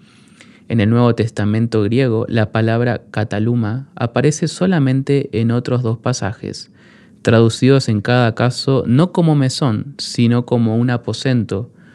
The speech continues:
lo cual se ajusta al concepto que hemos analizado. Cuando era joven,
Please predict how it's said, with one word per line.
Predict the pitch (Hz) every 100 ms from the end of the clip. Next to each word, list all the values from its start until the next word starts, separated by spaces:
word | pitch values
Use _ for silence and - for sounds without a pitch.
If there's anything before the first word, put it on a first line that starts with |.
| - -
lo | - 127
cual | - 170
se | 175 160
ajusta | 127 123 120 131
al | 123
concepto | - 107 - 113 - 120 117
que | 110
hemos | 101 104 -
analizado. | 101 98 120 - - - - - - - - - _ - - - - _ - - _
Cuando | - 110 139
era | 156
joven, | - 160 127 127